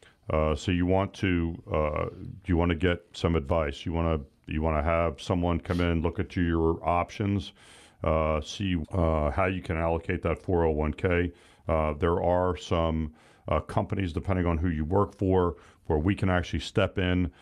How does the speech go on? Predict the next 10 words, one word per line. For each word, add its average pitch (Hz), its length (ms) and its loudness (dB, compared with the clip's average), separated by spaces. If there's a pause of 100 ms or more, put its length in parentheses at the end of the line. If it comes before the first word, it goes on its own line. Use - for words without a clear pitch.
(200)
uh, 85 280 2
and 87 180 0
oversee 92 560 0
the 90 120 -2
four 98 280 2
oh 92 40 2
one 90 220 0
K 92 260 0
for 104 300 2
you. 71 200 -6